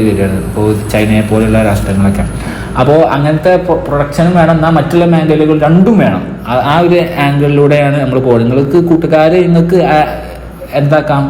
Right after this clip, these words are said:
വലിയ വലിയ ആളുകളെ നിങ്ങൾ കൂട്ടുകാരാക്കാം. I mean, ഏത് കൂട്ടുകാർ? ഞാൻ പറയുന്നത് ട്രേഡിംഗ്, ട്രേഡിംഗ് ലെവലിലുള്ളതാണ്. ഇവിടെ അടുത്തുള്ള കൂട്ടുകാർ മാത്രം. അപ്പോഴത്തെ കാലം അങ്ങനെയാണ്. അപ്പോൾ ആ ഒരു pattern of movement-ിൽ അവർക്ക് അനുസൃതമായിട്ട് നിങ്ങൾക്ക് പോകാം. അവർ വീഴുമ്പോൾ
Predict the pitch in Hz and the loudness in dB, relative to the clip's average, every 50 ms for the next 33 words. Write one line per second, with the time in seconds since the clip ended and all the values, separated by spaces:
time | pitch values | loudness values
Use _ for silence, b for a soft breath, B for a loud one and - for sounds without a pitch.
0 | - 120 123 123 131 143 147 151 151 151 151 156 156 156 - - - - - - | -2 -2 0 0 0 0 0 0 0 0 0 2 2 2 0 -2 -8 -12 -10 -6
1 | 131 135 131 131 135 143 135 139 139 135 - 127 117 123 123 120 120 120 120 117 | -4 -4 -4 -2 -4 -4 -2 -4 -4 -4 -4 -4 -2 -2 -2 0 0 0 0 0
2 | 117 107 95 92 - 107 113 113 120 123 117 113 117 - - - - - - - | 0 -2 -2 -2 -2 0 0 0 0 0 0 -2 -4 -6 -6 -8 -10 -10 -10 -12
3 | - - - - 127 120 117 123 131 127 113 120 117 123 120 113 117 113 113 - | -14 -14 -10 -4 0 0 0 2 0 -2 -2 -2 0 2 2 2 2 0 -2 -4
4 | - - - - - - 110 117 117 117 117 110 110 110 113 117 127 131 - - | -6 -10 -12 -12 -6 -4 0 0 2 2 2 0 0 0 -2 -2 -2 -2 -2 0
5 | 120 117 117 120 120 120 117 - - - - - - - - - - - - - | 0 0 0 0 -2 -4 -6 -8 -8 -10 -10 -12 -12 -12 -12 -12 -12 -12 -10 -4
6 | - 135 139 135 143 135 139 131 135 - 139 135 131 131 139 135 120 117 113 110 | -2 0 0 2 0 0 0 0 0 0 0 0 2 2 0 0 0 0 0 0
7 | 107 101 101 104 - - - - - - 117 117 117 117 113 113 123 135 131 135 | -2 -2 -4 -4 -6 -8 -10 -12 -10 -6 -4 -4 -4 -4 -2 -2 0 0 0 0
8 | 131 - - - 139 143 151 151 - - 135 127 123 123 120 120 117 113 110 - | -2 -4 -4 -2 0 0 0 0 0 -2 -2 -2 -2 -2 -2 -2 -2 -2 -2 -2
9 | 120 117 135 135 139 131 143 156 156 143 131 120 113 107 139 160 170 B B B | 0 -2 0 0 0 0 2 0 0 0 0 -2 0 0 0 -2 -2 B B B
10 | B B B B - 123 147 175 190 190 202 196 170 160 156 156 165 160 160 165 | B B B B -4 -2 0 0 2 2 2 2 2 0 0 0 0 -2 0 0
11 | 170 170 165 160 151 147 147 147 147 147 147 143 147 143 131 127 127 131 - 143 | -2 -2 -2 -2 -2 -2 -2 -2 -2 0 0 2 2 2 2 0 -2 -4 -4 -4
12 | 139 131 123 135 135 139 139 143 135 135 143 139 131 123 120 123 139 135 123 120 | -4 -2 -2 -2 -2 -2 0 0 -2 -2 -2 -2 -2 -2 -2 -2 -2 0 2 2
13 | 127 135 - - 113 110 113 117 127 127 117 117 117 117 135 143 | 2 0 -2 -2 -2 -2 -2 0 0 0 2 2 2 2 0 0